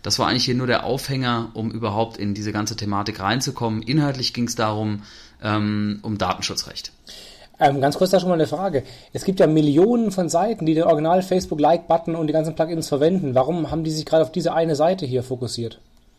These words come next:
Speaker 1: Ähm, ich glaube, dass die Verbraucherschützer immer loslegen mit den Großen. Ne? Die wollen quasi Präzedenzurteile und, ähm, vor dem Hintergrund, glaube ich, schnappen die sich eher,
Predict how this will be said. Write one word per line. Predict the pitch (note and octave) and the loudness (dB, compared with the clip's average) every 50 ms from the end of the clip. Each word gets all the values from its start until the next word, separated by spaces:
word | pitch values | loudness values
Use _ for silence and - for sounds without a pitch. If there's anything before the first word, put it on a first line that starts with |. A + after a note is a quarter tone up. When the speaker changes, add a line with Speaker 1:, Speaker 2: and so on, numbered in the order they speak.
| _ _ _ _ _ - | _ _ _ _ _ -6
Speaker 1:
Ähm, | A2 G#2+ A2 A2 A2+ A2+ A2+ A2+ A2 A2 A2+ - | -4 -2 -2 0 0 0 -2 -2 -2 -4 -4 -6
ich | - A#2 - - | -6 -6 -8 -6
glaube, | - B2 A#2 A#2+ D#3+ F3+ F3 | -4 -4 -2 -2 -2 -2 -2
dass | C#3+ C3 - | -4 -6 -6
die | - B2+ B2 B2 A#2+ A#2+ | -4 -2 -2 -2 -2 -2
Verbraucherschützer | A2+ A2+ - B2 A2 G#2 G#2+ - D3+ D#3 D#3+ D3+ - - D3+ - - D3+ C3+ - | -6 -6 -6 -6 -4 -2 0 0 0 0 0 -2 -2 -4 -2 -2 -2 -2 -2 -2
immer | A2 B2+ B2 | -4 -4 -2
loslegen | A#2+ B2 B2+ D3 C#3+ - C#3+ C3 B2+ B2 | -2 -2 0 -2 -2 -2 -4 -2 -2 -2
mit | A#2 A2 | -2 -2
den | A2+ A2 G#2 | -4 -4 -4
Großen. | - F#2+ G2+ G#2 G#2+ G#2 - E2+ D#2+ - - - - - - _ _ - | -2 0 0 0 0 0 -2 -6 -8 -12 -16 -20 -20 -20 -20 _ _ -8
Ne? | G#2 A#2+ C#3+ C#3+ | -6 -4 -4 -4
Die | - G#2+ | -4 -4
wollen | G#2+ A2 A2+ A#2 A#2+ | -2 0 0 0 -2
quasi | - A2+ A2+ A2 A2+ | -2 -2 -2 -2 -2
Präzedenzurteile | A2 A2 A2+ G#2+ - G2 A2 C3 E3 - C3 C#3+ D3 - C#3 C#3 C3+ C3 C3 C3 B2+ B2+ - - - - - _ _ _ | -4 -6 -6 -6 -4 -2 -2 -2 -2 -2 -4 -4 -4 -4 -4 -2 -2 -2 -2 -4 -6 -6 -10 -18 -20 -20 -20 _ _ _
und, | - A#2 A2+ A2+ A#2 A2+ A2 - - - | 0 0 2 2 2 0 0 -4 -4 -2
ähm, | A2+ A2 G#2+ G#2 G#2 G#2+ A2 A2 A2 G#2+ G#2+ G#2+ G#2+ F#2 - - - - - - | -2 0 0 0 0 0 0 0 0 -2 -2 -2 -4 -6 -8 -12 -18 -20 -16 -14
vor | - - A2+ G#2 | -8 -4 -4 -2
dem | G2 G#2+ A2 A#2 | 0 2 2 2
Hintergrund, | A#2 A#2+ A#2+ B2 A2+ - A2+ A2+ A2 G#2+ | 2 2 0 0 0 0 0 -2 -2 -2
glaube | G#2+ G#2 G2 G2+ G#2 G#2+ | -2 0 0 0 0 0
ich, | G#2 - | -2 -2
schnappen | - A2+ G#2 - B2 | -2 -4 -4 -4 -4
die | G#2+ | -6
sich | G2+ G2+ G2+ G2 - - | -6 -6 -6 -6 -4 -4
eher, | G2+ G2+ G2+ G#2 G#2 G#2 G2+ - | -2 0 0 0 0 0 -2 -6